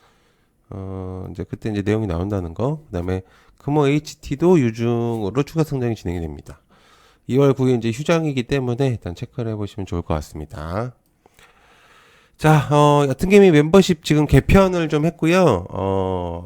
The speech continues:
간단하게 소개해드리고 마무리하도록 하겠습니다. 일단 장중에 나오는 이슈들을 좀 빠르게 전달하고 있는 상태고요.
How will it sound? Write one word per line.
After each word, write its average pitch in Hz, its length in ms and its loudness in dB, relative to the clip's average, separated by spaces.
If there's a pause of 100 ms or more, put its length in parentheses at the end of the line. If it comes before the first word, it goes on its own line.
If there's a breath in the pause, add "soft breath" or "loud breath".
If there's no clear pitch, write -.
(120)
간단하게 120 400 -2
소개해드리고 143 600 2
마무리하도록 95 500 0
하겠습니다. 95 600 -4
일단 98 160 -4
장중에 147 420 2
나오는 170 260 2
이슈들을 143 380 -4
좀 139 100 -4
빠르게 170 260 -4
전달하고 117 500 -2
있는 92 140 -6
상태고요. 117 640 -2